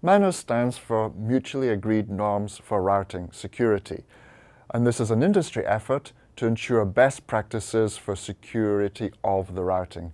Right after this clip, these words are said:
system. If your organization supports and implements all four of these techniques,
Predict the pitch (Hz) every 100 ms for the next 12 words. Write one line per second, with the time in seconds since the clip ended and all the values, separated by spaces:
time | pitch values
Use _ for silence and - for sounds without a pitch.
0 | - - 101 - - - _ _ _ _
1 | _ - - - - - _ _ _ _
2 | - 165 156 240 185 165 143 127 139 151
3 | - 113 117 - 123 202 - - - 110
4 | 110 131 139 123 113 - 117 120 - 117
5 | 113 113 110 - 101 104 113 - 120 92
6 | 98 147 185 - -